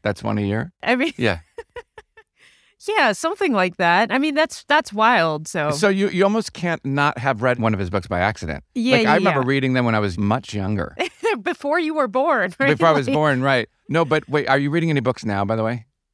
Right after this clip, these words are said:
Speaker 1: Do you
Speaker 2: I'm
Speaker 1: hate
Speaker 2: always
Speaker 1: that question?
Speaker 2: reading books.
Speaker 1: I
Speaker 2: Yes.
Speaker 1: know. God love you.
Speaker 2: I'm always reading books. I do a lot of books on tape because
Speaker 1: Yeah.
Speaker 2: it's easier 'cause I'm traveling or I'm driving around.
Speaker 1: Yeah.
Speaker 2: Um, so one of the books that I literally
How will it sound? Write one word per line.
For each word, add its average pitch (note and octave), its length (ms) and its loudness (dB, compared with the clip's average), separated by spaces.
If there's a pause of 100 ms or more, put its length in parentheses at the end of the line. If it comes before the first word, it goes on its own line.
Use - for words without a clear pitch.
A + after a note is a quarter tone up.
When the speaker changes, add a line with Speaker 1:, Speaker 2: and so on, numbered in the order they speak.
(600)
Speaker 1:
Do C#3+ 60 0
you - 20 4
Speaker 2:
I'm A#3+ 80 4
Speaker 1:
hate A#3+ 60 4
Speaker 2:
always B3+ 260 4
Speaker 1:
that A#3+ 80 4
question? G#3 140 2
Speaker 2:
reading F3+ 140 2
books. - 540 -6 (160)
Speaker 1:
I C3+ 140 -6
Speaker 2:
Yes. E3+ 260 2
Speaker 1:
know. D#3 140 -4
God D#3 300 -2
love D3 260 0
you. F2+ 180 0 (560)
Speaker 2:
I'm A#3+ 220 2
always B3+ 360 0
reading A#3+ 260 0
books. A3 300 -2
I A3+ 120 0
do A#3+ 260 -2
a - 20 -4
lot C#4+ 200 2
of G3+ 120 -2
books G#3+ 280 -4
on G3 220 0
tape F3+ 420 -4 (240)
because F#3 840 0
Speaker 1:
Yeah. G#3 80 -2
Speaker 2:
it's - 100 -8
easier A3 260 0
'cause G#3 160 -4
I'm F3+ 160 0
traveling G3+ 640 0
or E3+ 80 -2
I'm E3 100 -2
driving F3 340 0
around. E3 580 -2 (300)
Speaker 1:
Yeah. F#3+ 400 4
Speaker 2:
Um, F3 140 -2 (140)
so A3 720 -2 (180)
one B3 360 0
of D#4+ 60 -2
the D4 80 -2
books A#3 280 -4
that A3 180 -2
I A#3 140 0
literally C4 640 0